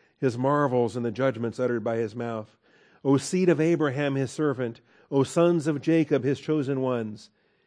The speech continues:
he is the Lord our God, his judgments are in all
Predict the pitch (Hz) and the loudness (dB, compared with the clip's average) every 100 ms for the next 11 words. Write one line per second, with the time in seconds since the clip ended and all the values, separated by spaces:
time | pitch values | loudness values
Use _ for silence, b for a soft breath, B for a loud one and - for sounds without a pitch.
0 | _ _ 147 151 143 - 135 147 151 151 | _ _ 2 4 2 2 2 4 4 2
1 | 139 143 131 139 127 123 123 117 120 147 | 0 -2 0 0 2 0 -2 -2 0 0
2 | 117 117 113 123 117 113 113 113 117 | 0 -4 -6 -6 -4 -2 -2 -4 -8